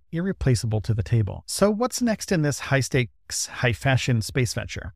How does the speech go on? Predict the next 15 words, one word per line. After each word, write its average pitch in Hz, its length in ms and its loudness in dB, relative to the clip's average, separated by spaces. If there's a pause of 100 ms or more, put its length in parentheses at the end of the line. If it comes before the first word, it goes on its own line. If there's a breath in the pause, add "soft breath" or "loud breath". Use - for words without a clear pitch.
(140)
Axiom 139 300 2
Space 123 400 0
is 107 140 0
not 110 160 0
just 107 200 -2
stopping 113 520 2
at 101 120 -4
designing 113 360 4
suits 123 300 -2
in 123 100 2
the 110 100 2
U 120 220 4
S 143 160 0
for 117 120 0
nasa. 127 480 2